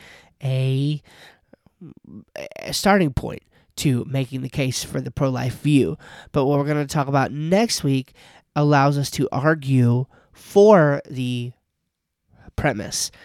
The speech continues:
that what we're dealing with is an innocent human being. And we'll probably spend a little bit more time talking about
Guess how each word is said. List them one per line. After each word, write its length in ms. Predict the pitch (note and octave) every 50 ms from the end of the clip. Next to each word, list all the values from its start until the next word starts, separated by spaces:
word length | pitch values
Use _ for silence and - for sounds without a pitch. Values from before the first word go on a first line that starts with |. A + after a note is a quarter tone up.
| - _ _
that 160 | - C#3+ B2+
what 180 | C3+ C#3+ B2 B2
we're 140 | C#3 C#3
dealing 380 | C3 - C#3 C#3+ C3 B2+ B2+ A#2+
with 260 | A#2+ B2 C#3+ - - -
is 320 | - B2+ B2 C#3+ C#3+ -
an 180 | - D3 C3 - - -
innocent 580 | C3 C#3 C3 B2+ - - B2 G#2 - - - _ _ _ _ _
human 480 | _ - C3+ C3+ B2+ A#2 A2+ G2 - _ _ _ _ _
being. 300 | - C#3+ C3 A2+ - D3+ - - - - - _
And 320 | - F#3+ G3+ G3 G3 - -
we'll 120 | - F#3+ F3+
probably 360 | E3 F3+ D#3+ D3+ D3 D#3 D3
spend 240 | - - D3 C#3 C3+
a 20 |
little 180 | C3 C#3 C3+ C3+
bit 140 | C#3 A2
more 160 | A#2 C3+ C3+ C3+
time 240 | - C3+ B2+ B2+ B2
talking 320 | - B2+ A#2+ - - B2+
about 280 | A#2+ A#2+ A2 G2+ D#2